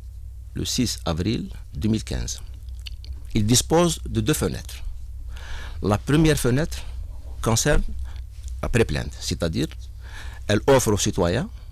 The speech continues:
la possibilité de, de mettre une déclaration de pré-plainte et ensuite il va recevoir un rendez-vous sur son adresse email pour lui fixer un rendez-vous dans la brigade territorialement compétente.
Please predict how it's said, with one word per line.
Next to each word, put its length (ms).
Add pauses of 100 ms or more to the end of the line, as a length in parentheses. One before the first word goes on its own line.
(200)
la 120
possibilité 720 (1700)
de, 520
de 100
mettre 200
une 140
déclaration 640 (480)
de 100
pré-plainte 600 (180)
et 160
ensuite 500 (560)
il 60
va 120
recevoir 360
un 80
rendez-vous 380
sur 220
son 340
adresse 340
email 300 (720)
pour 180
lui 160
fixer 280
un 80
rendez-vous 280
dans 160
la 120
brigade 420 (100)
territorialement 480
compétente. 640